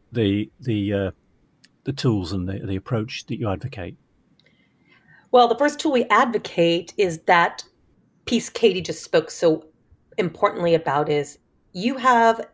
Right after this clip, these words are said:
Speaker 2: an important role to play in any relationship you are in, and that's called show up clean. Get yourself as clean, clear, and curious you can be going into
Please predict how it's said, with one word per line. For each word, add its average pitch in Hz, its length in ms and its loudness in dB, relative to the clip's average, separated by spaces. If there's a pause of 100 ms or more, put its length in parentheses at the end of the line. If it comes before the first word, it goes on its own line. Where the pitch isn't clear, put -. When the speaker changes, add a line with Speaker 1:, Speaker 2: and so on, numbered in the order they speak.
(240)
Speaker 2:
an 180 100 -2
important 175 500 -2
role 170 180 2
to 165 80 -12
play - 180 -2
in 160 80 0
any 165 220 -4
relationship 156 680 -4
you 156 140 -6
are 147 100 -6
in, 139 300 -8 (460)
and 170 120 -2
that's - 240 -2
called 170 640 0
show - 260 0
up - 180 -4
clean. 135 360 -10 (1120)
Get 240 200 2
yourself 240 540 2
as 170 140 0
clean, 254 840 -2
clear, 240 400 4
and 196 160 -4
curious 185 560 0
you 180 340 -4
can 175 340 -2
be 123 380 -8 (160)
going 170 240 4
into 160 220 0